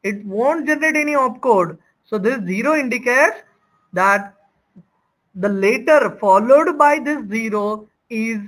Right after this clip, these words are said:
not an alphabet, but it's a hexadecimal number. That's it. That's why we have to use zero H. Suppose if I am writing like this, move A comma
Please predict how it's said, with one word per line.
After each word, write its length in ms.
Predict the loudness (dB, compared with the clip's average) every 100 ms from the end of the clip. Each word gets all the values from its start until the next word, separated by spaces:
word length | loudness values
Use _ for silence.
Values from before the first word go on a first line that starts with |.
| -16 _
not 340 | -2 2 2 4
an 160 | 2
alphabet, 800 | 2 0 2 2 2 2 0 -4 -14
but 440 | 0 4 4 0 -10 _ _
it's 280 | -4 -4 -4
a 340 | 0 2 0 -6 _ _ _
hexadecimal 800 | -10 -8 -6 -2 -4 -4 -6 -4
number. 540 | -2 0 0 0 -4 _
That's 260 | -6 -6 -2
it. 280 | 0 0 -2 _ _
That's 340 | -2 -2 -2 0
why 300 | 0 0 -4
we 180 | -4
have 240 | 0 0 0
to 60 | -2
use 280 | -2 -2 -4
zero 340 | 0 0 0 -2 -10
H. 120 | -12 _ _ _ -2
Suppose 440 | -2 2 0 0 -4
if 180 | -4 0
I 160 | 0
am 80 | 0
writing 360 | 0 0 -2 -2
like 240 | -2 0
this, 280 | -2 -2 -4
move 520 | -8 -4 -4 -4 -6 -6
A 260 | -6 -6
comma 760 | -4 -2 0 0 2 2 0 -4